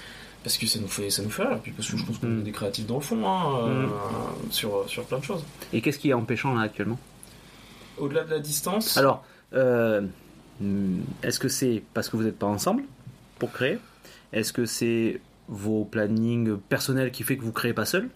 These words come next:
Speaker 2: Ou, enfin, mais qu'est-ce qui, qu'est-ce qui pourrait être empêchant de créer ? Et, et, et, euh, la question, est-ce que vraiment vous créez rien ?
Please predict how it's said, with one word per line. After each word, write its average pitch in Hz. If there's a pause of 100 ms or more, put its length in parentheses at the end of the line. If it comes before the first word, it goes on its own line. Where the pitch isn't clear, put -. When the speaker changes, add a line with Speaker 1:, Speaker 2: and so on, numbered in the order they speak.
(180)
Speaker 2:
Ou, 123
enfin, 113
mais 113
qu'est-ce 139
qui, 127 (240)
qu'est-ce 139
qui 143
pourrait 139
être 139
empêchant 139
de 143
créer ? 165
Et, 147
et, 139 (360)
et, 113
euh, 98
la 101
question, 180 (460)
est-ce 117
que 117
vraiment 104
vous 123
créez 104
rien ? 117